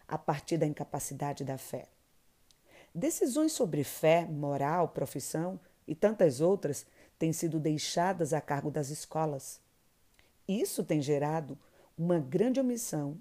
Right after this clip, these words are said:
e também prejuízos nefastos. Quando o pai abdica da responsabilidade e privilégio de educar seus filhos, está terceirizando isso à escola, meios de comunicação de massa, mídia,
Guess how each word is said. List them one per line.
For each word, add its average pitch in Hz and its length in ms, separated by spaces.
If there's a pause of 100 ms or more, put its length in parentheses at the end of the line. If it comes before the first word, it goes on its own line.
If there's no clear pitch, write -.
(120)
e 147 60
também 147 320
prejuízos 147 640
nefastos. - 960 (1080)
Quando 330 260
o 359 40
pai 147 460 (720)
abdica 165 680
da 185 80
responsabilidade 143 1080
e - 60
privilégio 147 720
de 151 60
educar 143 340
seus - 280
filhos, 175 400 (320)
está 190 300
terceirizando 247 880
isso 196 200
à 185 40
escola, 180 640 (500)
meios 196 380
de 220 100
comunicação 202 600
de 175 100
massa, 175 540
mídia, 151 580